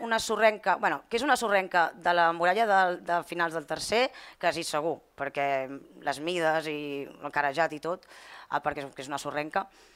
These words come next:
Eh, ara, que estigui de marxapeu ja ho tenim més difícil, justament pel que hem dit de la fossa aquesta, que just se'ns carrega els nivells que funcionarien amb aquesta porta. Llavors, és una mica complicat veure si és un marxapeu o no. Però, bueno,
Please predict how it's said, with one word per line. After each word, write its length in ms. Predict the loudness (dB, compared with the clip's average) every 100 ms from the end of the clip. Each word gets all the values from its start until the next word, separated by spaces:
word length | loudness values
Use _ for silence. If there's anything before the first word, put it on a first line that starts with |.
| -18 0
Eh, 200 | 2 4
ara, 240 | 6 6 4
que 80 | 0
estigui 360 | -4 -2 4
de 80 | 4
marxapeu 520 | 4 2 2 6 6
ja 220 | 8 6 6
ho 80 | 0
tenim 240 | -2 -2
més 120 | -6
difícil, 360 | -6 -6 -4 -2
justament 520 | -4 2 2 2 2
pel 160 | 2 2
que 80 | -4
hem 80 | -2
dit 280 | -2 -2 -6 -20 -20 -12 -4 4
de 100 | 4
la 160 | 4 2
fossa 360 | 0 2 2
aquesta, 540 | 4 2 2 2 2 0 _ -20 -20 -20 _ -2
que 320 | 2 2 0 _ -2
just 560 | 4 4 2 -6 _ -8
se'ns 220 | -2 -2 2
carrega 340 | 4 4 4
els 120 | 2
nivells 380 | -2 0 0 0
que 80 | -6
funcionarien 640 | -6 -8 -4 -2 0 0 0
amb 80 |
aquesta 320 | -4 -4 -6 -6
porta. 320 | -4 -4 -2
Llavors, 460 | 0 0 -2 -10 -14
és 140 | -12 -6
una 100 | -6
mica 160 | -6 -8
complicat 480 | -10 -8 -4 -4
veure 220 | -4 -6 -6
si 80 |
és 80 | -8
un 80 | -8
marxapeu 480 | -8 -8 -8 -6 -6
o 60 | -10
no. 140 | -14 -2
Però, 140 | 2 2
bueno, 220 | 2